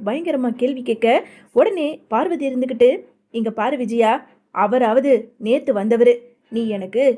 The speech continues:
சின்ன வயசுல இருந்து ஃப்ரெண்டு. எனக்கு ஒரு தடவையாவது கேக் வாங்கி என்னோட பிறந்த நாளை நீ கொண்டாடி இருக்கியா? ஏதோ அந்த மனுஷனாவது ஆசையா கேக் வாங்கிட்டு வந்து கொடுத்து வெட்டுறாரு, நீ என்னமோ இப்படி மூஞ்ச காட்டுற? நீ பண்றதுதான் விஜயா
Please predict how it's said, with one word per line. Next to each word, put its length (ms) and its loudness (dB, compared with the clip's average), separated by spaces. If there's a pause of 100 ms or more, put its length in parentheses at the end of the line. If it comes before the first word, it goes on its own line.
சின்ன 320 -6
வயசுல 340 -6
இருந்து 180 -6
ஃப்ரெண்டு. 340 0 (400)
எனக்கு 340 -2
ஒரு 240 0
தடவையாவது 600 0 (300)
கேக் 340 2
வாங்கி 300 -2
என்னோட 260 -2
பிறந்த 280 -4
நாளை 280 -2
நீ 120 -4
கொண்டாடி 360 -2
இருக்கியா? 320 0 (400)
ஏதோ 300 4 (220)
அந்த 340 2
மனுஷனாவது 680 2 (260)
ஆசையா 380 0 (120)
கேக் 180 0
வாங்கிட்டு 360 -2
வந்து 140 -4
கொடுத்து 300 -4
வெட்டுறாரு, 460 0 (280)
நீ 200 0
என்னமோ 360 2 (140)
இப்படி 320 0
மூஞ்ச 260 0
காட்டுற? 300 0 (340)
நீ 140 -6 (100)
பண்றதுதான் 600 -2
விஜயா 260 0